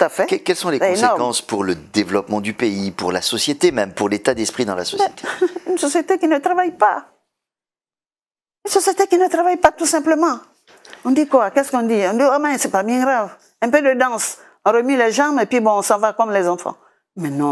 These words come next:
Speaker 1: on ne construit pas un État comme ça. On ne construit pas une nation de la sorte. C'est de cela qu'il s'agit.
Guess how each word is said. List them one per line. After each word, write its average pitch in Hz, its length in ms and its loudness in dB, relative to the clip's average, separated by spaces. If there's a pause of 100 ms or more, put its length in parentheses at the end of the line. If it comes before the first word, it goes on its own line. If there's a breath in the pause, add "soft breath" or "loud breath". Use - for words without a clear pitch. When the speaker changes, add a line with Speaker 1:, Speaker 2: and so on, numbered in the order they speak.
Speaker 1:
on 127 40 -2
ne 131 60 -4
construit 185 340 -4
pas 262 160 -4
un 262 160 -2
État 220 260 -2
comme 269 200 -6
ça. - 320 -4 (300 loud breath)
On 311 80 2
ne 233 100 -2
construit 175 360 -6
pas 202 160 2
une 196 140 -4
nation 170 360 -2
de 175 80 0
la 196 160 2
sorte. - 440 -4 (400 soft breath)
C'est 311 140 0
de 269 80 2
cela 262 240 0
qu'il 226 160 -2
s'agit. 254 480 0